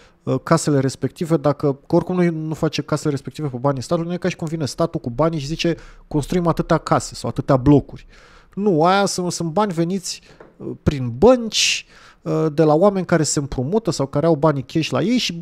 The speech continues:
oamenii se duc, de fapt, la dezvoltator și cumpără de la dezvoltator. Și statul doar oferă terenul și utilitățile. Atât. Adică nu e, e o prostie. Nu mai explic de ce e o prostie planul Simion.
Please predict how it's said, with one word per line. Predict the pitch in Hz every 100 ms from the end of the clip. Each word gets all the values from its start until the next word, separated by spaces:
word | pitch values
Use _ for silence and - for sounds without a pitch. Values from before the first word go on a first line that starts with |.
| 175
oamenii | 226 220 214
se | -
duc, | 196 202
de | 196
fapt, | 185 202
la | 202
dezvoltator | 190 170 185 185 185
și | 208
cumpără | - 185 196
de | 180
la | 180
dezvoltator. | 175 175 165 170 175 127 110 - - - - _ _ _ _ -
Și | -
statul | - 202 190
doar | 180 190
oferă | 175 196 185
terenul | - 175 143 104 107
și | - 131
utilitățile. | 127 - 123 - - - - 104 -
Atât. | 135 - -
Adică | - 151 -
nu | 190 151
e, |
e | 147
o | 180
prostie. | 175 - 127 110 - - 131 135
Nu | 170 202
mai | 202 175
explic | - 165
de | 147
ce | 143 160
e |
o |
prostie | 143 131 135
planul | - 120
Simion. | 110 - 104